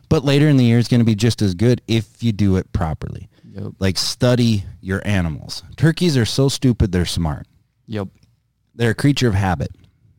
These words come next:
Speaker 1: You mess up one spot, you booger up one spot, probably not gonna come back to it unless it's a different Tom.
Speaker 2: Mm-hmm.
Speaker 1: You believe in that?
Speaker 2: Yeah, I do.
Speaker 1: Um, let, so what are you doing, real briefly, on your decoys? What is your go-to?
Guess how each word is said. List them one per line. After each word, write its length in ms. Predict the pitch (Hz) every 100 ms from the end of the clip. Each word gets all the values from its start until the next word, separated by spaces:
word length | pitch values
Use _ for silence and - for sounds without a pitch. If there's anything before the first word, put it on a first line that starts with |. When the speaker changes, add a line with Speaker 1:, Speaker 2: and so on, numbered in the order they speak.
| _
Speaker 1:
You 120 | 110 123
mess 260 | 135 -
up 160 | 147 123
one 200 | 147 151
spot, 320 | - 156 151
you 80 | 107
booger 280 | 110 143 151
up 100 | 139
one 160 | 143 143
spot, 380 | - 131 - -
probably 300 | 135 135 147
not 200 | 131 -
gonna 180 | 131
come 220 | - 117 98
back 240 | 82 -
to 80 | 92
it 40 | 85
unless 220 | 98 -
it's 140 | 87
a 40 | 87
different 380 | 85 - 80
Tom. 360 | 76 71 92 - _ _ 120
Speaker 2:
Mm-hmm. 320 | 98 113 110 101
Speaker 1:
You 140 | 87 90
believe 260 | 92 95
in 80 | 98
that? 160 | 104 113 107 -
Speaker 2:
Yeah, 240 | 98 82 - _ _ _
I 80 | 92
do. 240 | 90 90 -
Speaker 1:
Um, 460 | 104 107 92 85 76 _ _ _ _ _ _ _ _ _ _ -
let, 340 | 151 156 143 113
so 360 | - 160 135 117 - -
what 300 | 127 156 165
are 60 |
you 240 | 143 113 104
doing, 560 | 90 90 87 80 78 - - - _ _ _ _ _
real 220 | 110 127
briefly, 440 | 95 101 87 98
on 120 | 90 87
your 100 | 71
decoys? 560 | 78 71 - 73 -
What 240 | 95 120 139
is 160 | 127
your 120 | 131
go-to? 800 | 110 110 107 101 - 101 92 85